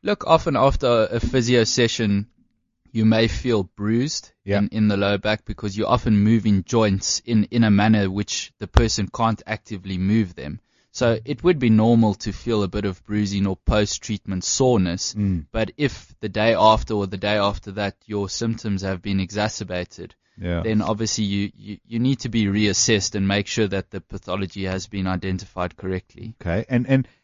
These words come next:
Speaker 2: and what other sort of, you mentioned a couple of modalities. So, I mean, there's obviously, uh, the physical side of things, and,
Speaker 1: Sure.
Speaker 2: and what else can,
Speaker 1: So
Speaker 2: can be done?
Speaker 1: the, the modality of treatment is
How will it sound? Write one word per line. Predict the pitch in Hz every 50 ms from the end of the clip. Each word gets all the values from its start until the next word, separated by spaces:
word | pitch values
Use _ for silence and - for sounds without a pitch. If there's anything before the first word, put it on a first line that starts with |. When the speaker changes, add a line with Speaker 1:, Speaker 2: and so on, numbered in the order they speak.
| _ _
Speaker 2:
and | - 127 127 131 123
what | 120 135 139
other | 135 131 131 131 127 127 120
sort | 117 - 131 120
of, | 110 92
you | 107 113
mentioned | 113 113 113 113 - 117
a | 110
couple | - 127 117 - 131
of | 120 110
modalities. | 110 104 95 98 95 90 87 85 - 92 82
So, | - 107 101
I |
mean, | 98 101 104 104
there's | 98 95 90
obviously, | 95 113 110 113 107 - 110 101 98 95 95 98 - - - 92
uh, | 98 95 90 92 90
the | 95 92
physical | - 117 107 104 107 - - 95
side | 90 - 95 90 87
of | 82 82 -
things, | - 90 90 107 143 135 -
and, | - 95 90 90
Speaker 1:
Sure. | - 101
Speaker 2:
and | 95 95 95 -
what | - 107 110
else | 107 101 95 -
can, | - - 92 85 87 87 -
Speaker 1:
So | - - - 147 143 135
Speaker 2:
can | 90
be | 90 92
done? | 82 85 82 - -
Speaker 1:
the, | 139 139 135 131 127 101 - - 135 123
the | 131 143 143
modality | 151 135 120 143 147 160 156 - - 143
of | 123 -
treatment | - - 143 139 - - 131 120 110 104 - - - - - _ _ _ -
is | 123 123 107 98 - - -